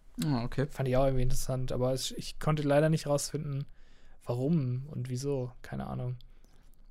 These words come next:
Speaker 1: Hm, ja, das ist echt eine
Speaker 2: Also,
Speaker 1: Frage.
Speaker 2: ja, fand ich irgendwie
Speaker 1: Einfach
Speaker 2: komisch.
Speaker 1: nicht,
Speaker 2: Und die
Speaker 1: nicht
Speaker 2: hatte ja,
Speaker 1: gut
Speaker 2: glaub
Speaker 1: gemacht.
Speaker 2: ich, hm?
Speaker 1: Einfach nicht gut
Speaker 2: Ja, das
Speaker 1: gemacht.
Speaker 2: kann's, <laughs> aber im zweiten Teil hatte sie auf jeden Fall einen Gastauftritt. Also in Anchorman zwei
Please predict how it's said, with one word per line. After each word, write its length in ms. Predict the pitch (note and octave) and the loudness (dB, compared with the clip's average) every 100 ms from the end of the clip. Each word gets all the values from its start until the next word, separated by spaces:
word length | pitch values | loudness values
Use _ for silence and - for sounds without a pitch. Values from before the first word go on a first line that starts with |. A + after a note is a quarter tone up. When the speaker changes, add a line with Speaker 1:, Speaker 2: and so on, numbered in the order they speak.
| - - - - | -20 -20 -20 -4
Speaker 1:
Hm, 200 | D3 G#2+ G#2+ - - | 0 0 -2 -12 -6
ja, 60 | B2+ | -4
das 120 | A2+ | -2
ist 40 | |
echt 80 | C3 | -2
eine 80 | A#2+ | 0
Speaker 2:
Also, 100 | A2+ | 0
Speaker 1:
Frage. 200 | A#2 A2+ - - | 0 -2 -6 -10
Speaker 2:
ja, 180 | B2+ A#2 | -10 -10
fand 320 | - - C3 C#3+ | -14 -10 -4 -2
ich 60 | |
irgendwie 180 | C#3+ C#3 | -2 2
Speaker 1:
Einfach 180 | B2+ A#2+ | 4 6
Speaker 2:
komisch. 200 | A2+ - | 6 2
Speaker 1:
nicht, 80 | C#3 | -2
Speaker 2:
Und 100 | - | 0
die 40 | D3+ | 2
Speaker 1:
nicht 60 | |
Speaker 2:
hatte 140 | D3+ F3 | 4 6
ja, 60 | |
Speaker 1:
gut 60 | E3+ | 8
Speaker 2:
glaub 160 | E3 E3 | 6 6
Speaker 1:
gemacht. 120 | E3 | 2
Speaker 2:
ich, 100 | - - - - | -6 -16 -12 0
hm? 160 | E3+ - - | 0 0 2
Speaker 1:
Einfach 220 | C#3 A#2+ | 4 6
nicht 120 | A#2 | 4
gut 120 | - B2+ | 0 2
Speaker 2:
Ja, 160 | A2+ | 4
das 120 | A#2 | 2
Speaker 1:
gemacht. 40 | A2 | 0
Speaker 2:
kann's, 480 | B2+ C3+ - - E3+ - | -6 -8 -6 -4 -4 -6
<laughs> 120 | - | -6
aber 140 | C#3 D#3 | 0 2
im 60 | |
zweiten 320 | D3+ D3 F3+ | 4 4 4
Teil 240 | G#3 G3+ F3 | 6 6 6
hatte 160 | F3+ | 4
sie 200 | F3+ F3 | 4 4
auf 120 | E3+ - | 2 2
jeden 120 | E3+ | 0
Fall 140 | - | 0
einen 80 | D#3 | 0
Gastauftritt. 760 | E3 E3 - C3 - C3 B2 - - - - - - - | 0 0 -2 -6 -4 -6 -6 -12 -18 -20 -16 -12 -8 -4
Also 160 | B2+ | -2
in 120 | C3+ C3+ | -2 -2
Anchorman 460 | D3 C#3+ B2+ B2+ | 0 0 -2 -4
zwei 380 | - - A#2+ B2 | -6 -6 -6 -6